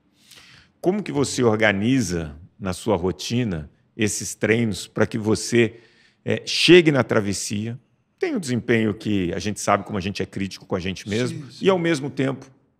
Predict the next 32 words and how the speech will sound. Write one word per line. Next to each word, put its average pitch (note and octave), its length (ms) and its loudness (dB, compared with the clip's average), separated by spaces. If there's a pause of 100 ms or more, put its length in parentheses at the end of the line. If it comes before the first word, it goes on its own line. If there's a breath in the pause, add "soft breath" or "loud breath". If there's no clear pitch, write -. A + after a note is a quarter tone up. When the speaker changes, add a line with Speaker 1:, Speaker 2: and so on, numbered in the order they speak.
(260)
Speaker 1:
a B2+ 100 -14
gente A2 260 -12
se - 160 -14
divirta G2 600 -4
e F#2 100 -4
tenha G2+ 200 -4
muito G2+ 240 -6
prazer F2 480 -2
naquele E2+ 260 -10
momento? D#2+ 600 -14 (140)
Speaker 2:
Sim. - 480 -14 (560 soft breath)
É, C#3 540 -10 (100)
bom, D#3+ 320 0
voltando D3+ 540 2
ao D#3 80 0
ponto D#3 340 -2
da D3+ 140 2
disciplina, C3+ 760 -4
mas A#2+ 280 -8
tem C3 160 -2
o C#3+ 60 -2
trabalho, C#3 640 0
evidentemente, B2+ 440 -2
Speaker 1:
Tem D3 100 4
trabalho. B2 500 -2
Speaker 2:
né? D3+ 180 -2 (540 loud breath)
É, B2 520 -8 (220)
eu A#2 240 -6
ainda C3+ 280 2
preciso C#3+ 520 0
trabalhar. D#3 720 4 (680 loud breath)
É, - 340 -6